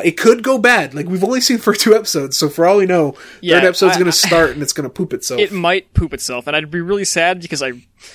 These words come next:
Speaker 2: so far, I'm in love with this show, and it's really, really good, but yeah, um, I really want it to be good. I really <laughs> hope it's gonna be amazing.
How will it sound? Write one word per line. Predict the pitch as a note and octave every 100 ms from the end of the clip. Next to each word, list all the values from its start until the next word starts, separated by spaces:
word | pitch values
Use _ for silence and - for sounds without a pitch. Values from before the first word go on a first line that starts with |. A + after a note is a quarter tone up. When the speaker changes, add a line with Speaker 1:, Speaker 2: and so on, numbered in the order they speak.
| -
Speaker 2:
so | - F3+
far, | F3+ G3 G#3
I'm | D3
in | C3+
love | C3+
with | D#3
this | F3+
show, | - F#3+ G3 - _
and | B2
it's | -
really, | B2 A#2+
really | A2+
good, | G#2 G#2+
but | - - _
yeah, | - - - _
um, | A#2+ A#2 A2+ - _ _ _ _ _ -
I | D3+
really | E3+ C#3+
want | B2+
it | B2+
to |
be | C3
good. | B2+ C#3 -
I |
really | D3+ -
<laughs> | C#3+
hope | -
it's | -
gonna | - E3+
be | D#3+
amazing. | D3+ C#3